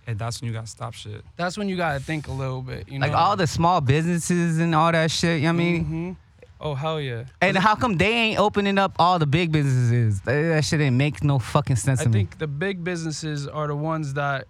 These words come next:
Speaker 2: benefited the most because they were essential. You feel me? So
Speaker 3: I mean, the
Speaker 2: you know
Speaker 3: small
Speaker 2: how the money
Speaker 3: businesses sell,
Speaker 2: goes.
Speaker 3: they sell the same shit.
Speaker 1: I
Speaker 3: You
Speaker 1: feel
Speaker 3: know?
Speaker 1: like for an individual right now, you should save your money. Try to get yourself
Speaker 2: Word.
Speaker 1: out of debt. There's no time to be fucking around.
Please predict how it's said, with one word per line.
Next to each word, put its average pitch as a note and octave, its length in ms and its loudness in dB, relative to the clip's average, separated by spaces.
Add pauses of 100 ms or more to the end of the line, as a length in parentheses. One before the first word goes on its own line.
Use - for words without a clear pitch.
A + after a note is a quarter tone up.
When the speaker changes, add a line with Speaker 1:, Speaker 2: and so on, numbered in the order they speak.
Speaker 2:
benefited D3 540 -4
the C3+ 60 -6
most D3 340 -4
because C#3 280 -6
they C#3+ 100 -4
were C3+ 180 -6
essential. C3+ 460 -10 (560)
You C3+ 80 -20
feel D3 200 -10
me? C#3+ 200 -8
So B2+ 260 -10 (400)
Speaker 3:
I - 80 2
mean, D3 240 4
the A2+ 80 2
Speaker 2:
you A#2 80 2
know G2+ 40 0
Speaker 3:
small E3+ 100 6
Speaker 2:
how G#3 100 4
the F#3 60 2
money F3+ 100 0
Speaker 3:
businesses E3 220 0
sell, E3 160 2
Speaker 2:
goes. C#3+ 80 -2
Speaker 3:
they D#3 140 2
sell D3+ 220 2
the A2+ 120 4
same D3 360 2
shit. D#3+ 360 0 (560)
Speaker 1:
I D3+ 60 -2
Speaker 3:
You C#3+ 60 -2
Speaker 1:
feel C3+ 180 2
Speaker 3:
know? - 40 2
Speaker 1:
like D#3 140 -2
for C3+ 220 -4
an - 80 -8
individual B2+ 680 -4
right C#3 180 -4
now, C3+ 240 -4
you C3+ 100 -6
should G#2+ 180 -8
save A#2+ 280 -6
your A#2+ 80 -6
money. B2+ 460 -6 (280)
Try A#2+ 140 -8
to A#2+ 80 -4
get A#2+ 220 -10
yourself A#2 340 -4
Speaker 2:
Word. A#2+ 60 -2
Speaker 1:
out A2+ 80 -4
of A2 140 -10
debt. B2 260 -4 (600)
There's G#2+ 140 -10
no A#2 160 -4
time A#2 280 -6
to A2+ 60 -6
be A2 140 -10
fucking A#2 360 -10
around. B2 500 -6